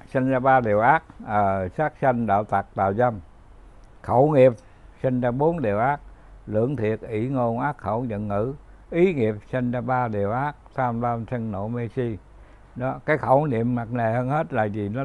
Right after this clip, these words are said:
tới bốn điều ác. Ờ, hai cái kia mỗi cái có ba điều ác thôi, nhưng mà khẩu nghiệp thì nó bốn điều ác. Với hơn nữa, nó nặng nề hơn hết là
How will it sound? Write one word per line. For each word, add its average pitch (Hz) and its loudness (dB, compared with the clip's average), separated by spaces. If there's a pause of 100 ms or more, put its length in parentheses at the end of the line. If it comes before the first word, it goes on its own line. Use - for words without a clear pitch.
tới 151 -4
bốn 170 0
điều 110 -2
ác. 151 -2 (760)
Ờ, 107 0
hai 131 2
cái 143 -4
kia 135 2
mỗi 117 0
cái 156 0
có 151 -2
ba 135 2
điều 113 -2
ác 135 -2
thôi, 120 0 (560)
nhưng 113 -2
mà 104 0
khẩu 113 0
nghiệp 107 -2 (120)
thì 101 -4
nó 110 -8
bốn 139 -4
điều 92 -4
ác. 113 -8 (880)
Với 165 6
hơn 143 10
nữa, 131 4
nó 170 4
nặng 131 2
nề 120 2
hơn 135 2
hết 180 2
là 117 4